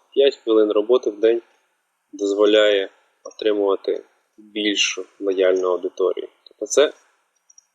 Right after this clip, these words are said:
тут публікації наших підписників, тих, хто зараз є в наших колах.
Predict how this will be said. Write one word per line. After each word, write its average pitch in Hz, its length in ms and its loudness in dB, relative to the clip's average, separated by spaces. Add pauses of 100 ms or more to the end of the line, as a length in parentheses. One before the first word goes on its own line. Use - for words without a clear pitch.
(120)
тут 147 220 -2
публікації 123 720 0
наших 120 500 -2
підписників, - 680 -8 (360)
тих, 143 200 2
хто - 160 -6
зараз 107 400 -2
є 113 240 0 (180)
в 104 220 -4 (600)
наших 107 400 -4 (120)
колах. 92 400 0